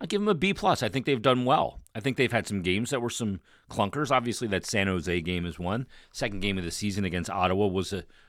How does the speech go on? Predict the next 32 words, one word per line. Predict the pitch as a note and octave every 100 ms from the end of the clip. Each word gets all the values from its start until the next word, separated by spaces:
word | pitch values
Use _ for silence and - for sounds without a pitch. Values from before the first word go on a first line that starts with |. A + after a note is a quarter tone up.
| -
a | F2+
game | E2+ G2+
where | G2
they | F2+ F2
just | E2
got | F#2 E2
severely | - F2+ F#2+ F2+ F2
outplayed | D#2+ - E2+ G#2
and | F#2+
lost | D#2+ -
that | E2+ -
game | E2+ D2
five | - D2 C2
to | A#1+
two. | - C#2+ G#2+ - _ _ _ -
I |
mean, | B2+
for | C3
the | C3
most | A#2+ A#2+
part, | G#2 G2+
though, | G#2
they've | G#2 G#2
showed | - G#2+ G#2+
up | A#2
every | - B2+
night. | B2 C#2+ G#2 - - - _ _
They've | F#2+
gotten | F2 G2 G2+
collective | G2 F#2+ - A#2+ F#2
good | G#2 G#2+
efforts. | D#2+ - F2+ C3 -